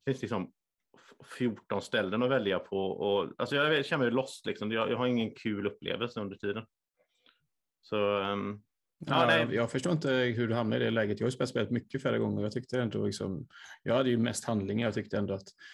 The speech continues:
Speaker 1: Få bättre överblick på B G A. Du kan hålla musen över grejer och se vad de gör.
Speaker 2: Ja. Ja, du satt upp, du satt upp,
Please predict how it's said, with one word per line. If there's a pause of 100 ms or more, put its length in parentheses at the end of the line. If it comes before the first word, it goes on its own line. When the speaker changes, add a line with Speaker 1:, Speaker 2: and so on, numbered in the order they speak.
Speaker 1:
Få
bättre
överblick
på
B
G
A.
Du
kan
hålla
musen
över
grejer
och
se
vad
de
gör. (340)
Speaker 2:
Ja. (240)
Ja,
du
satt
upp,
du
satt
upp,